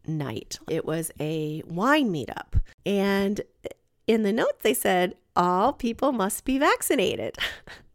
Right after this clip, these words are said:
We don't have vaccine mandates here in Portland, and all those restrictions have been released. We never had it in the first place, but a lot of places in Portland did implement them on their own, which I find very discriminatory,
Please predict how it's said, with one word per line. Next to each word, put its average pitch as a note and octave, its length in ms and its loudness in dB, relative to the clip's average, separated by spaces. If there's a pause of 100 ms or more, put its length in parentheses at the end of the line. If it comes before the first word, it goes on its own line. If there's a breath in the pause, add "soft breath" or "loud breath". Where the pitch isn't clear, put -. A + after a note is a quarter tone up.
(800 loud breath)
We B4 80 6
don't B4 120 4
have A3 100 2
vaccine E3 400 -4
mandates - 400 -6
here E3+ 100 -6
in E3 80 -6
Portland, G3 480 -2
and F#3 100 0
all C4 220 2
those G3+ 260 0
restrictions E3+ 640 -6
have E3 160 -6
been D3 180 -6
released. - 400 -10
We A#3 100 0
never C4+ 240 6
had G3+ 240 2
it - 120 -6
in E3+ 80 -6
the D#3+ 80 -6
first - 260 -4
place, D3 200 -4
but F3 100 -4
a F3 40 0
lot F#3+ 180 0
of A3 80 -6
places F3+ 340 -6
in D#3+ 100 -10
Portland D#3 440 -10
did C#3+ 200 -8
implement D#3+ 580 -8
them - 260 -10 (440 loud breath)
on F#3+ 220 4
their A3+ 200 4
own, B3 400 6
which G#3+ 280 2
I A#3+ 220 8
find A3 300 4
very F3 260 2
discriminatory, B3 1080 0